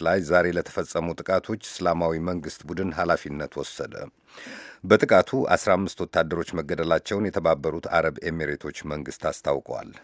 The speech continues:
ከተገደሉት መካከል የየመን ወታደሮችና የጥምረቱ አጋሮቻቸው እንደሚገኙበት ተገልጿል። አይሲል በኢንተርኔት ባሰራጨው መረጃ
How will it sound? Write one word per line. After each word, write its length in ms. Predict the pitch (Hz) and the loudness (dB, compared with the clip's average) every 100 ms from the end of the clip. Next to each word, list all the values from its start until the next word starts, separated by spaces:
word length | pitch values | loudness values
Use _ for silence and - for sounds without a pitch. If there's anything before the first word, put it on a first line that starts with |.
| _ - | _ -18
ከተገደሉት 560 | - 73 71 78 71 - | -8 -6 -4 -4 -6 -8
መካከል 500 | 78 90 - 120 120 - - - - - | -2 -2 2 4 4 0 -14 -20 -18 0
የየመን 420 | 90 101 113 110 | 4 6 6 4
ወታደሮችና 840 | 95 101 92 92 95 - 101 110 113 | 4 4 4 2 0 -2 0 4 4
የጥምረቱ 480 | 95 - 98 92 - | 4 0 -2 -2 2
አጋሮቻቸው 760 | 85 73 87 80 - 78 - 76 | 2 4 4 4 2 -2 -2 -6
እንደሚገኙበት 800 | 71 71 71 62 73 69 71 - | -4 -4 -6 -6 -6 -4 -6 -6
ተገልጿል። 560 | 69 71 69 71 69 - - _ - - _ _ _ | -6 -6 -6 -8 -8 -10 -20 _ -20 -20 _ _ _
አይሲል 440 | 82 113 139 92 139 | 6 6 4 -4 -6
በኢንተርኔት 600 | 107 90 92 95 92 90 85 | -2 -2 0 0 0 0 2
ባሰራጨው 600 | 82 - 82 78 80 76 | 2 4 0 0 -4 -4
መረጃ 340 | 78 85 | -2 -2